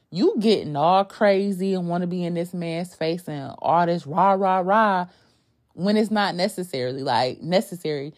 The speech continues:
You can raise your voice, but that does not make your point go across any more clearly. It doesn't make it be heard any better. It doesn't make it,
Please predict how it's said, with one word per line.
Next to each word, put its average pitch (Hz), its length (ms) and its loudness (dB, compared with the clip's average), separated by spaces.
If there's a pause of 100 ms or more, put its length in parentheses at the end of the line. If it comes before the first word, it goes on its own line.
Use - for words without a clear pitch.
(360)
You 214 180 2
can 247 220 -2
raise 185 300 2
your 165 120 0
voice, 170 300 0
but 156 180 -4
that 170 180 2
does 170 160 -6
not 156 280 -4
make 156 280 -8
your 151 140 -6
point 156 440 -8 (320)
go 156 220 2
across 151 480 -2
any 151 260 -6
more 135 300 -8
clearly. 226 760 -2 (360)
It 170 180 0
doesn't 151 380 0
make 151 300 -4
it 143 260 -6 (140)
be 151 180 -4
heard 180 600 0
any 147 240 -4
better. 196 400 2
It 170 220 -4
doesn't 147 340 0
make 151 260 -8
it, 139 280 -6